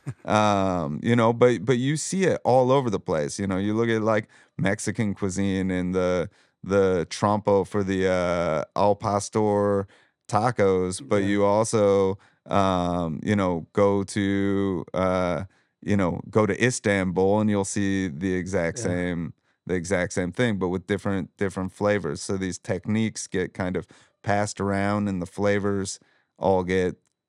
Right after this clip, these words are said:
Speaker 2: passed around. So I've, I've always been very obsessed with travel and how that influences
Speaker 1: Yeah.
Speaker 2: cooking.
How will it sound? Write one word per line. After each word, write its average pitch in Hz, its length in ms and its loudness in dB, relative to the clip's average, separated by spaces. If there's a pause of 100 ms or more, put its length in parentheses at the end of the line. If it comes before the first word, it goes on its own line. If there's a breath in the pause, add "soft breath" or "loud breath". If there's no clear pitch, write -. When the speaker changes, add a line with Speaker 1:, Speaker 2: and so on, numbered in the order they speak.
(180)
Speaker 2:
passed 90 320 -2
around. 80 220 -2
So 98 180 0
I've, 101 180 -4 (140)
I've 104 120 0
always 139 240 2
been 107 180 -2
very 98 320 2
obsessed 92 480 -2
with 90 140 -6
travel 98 640 0 (280 soft breath)
and 92 160 -2
how 95 260 -2
that 92 280 0
influences 87 1080 -4 (260)
Speaker 1:
Yeah. 131 100 -12
Speaker 2:
cooking. 113 500 0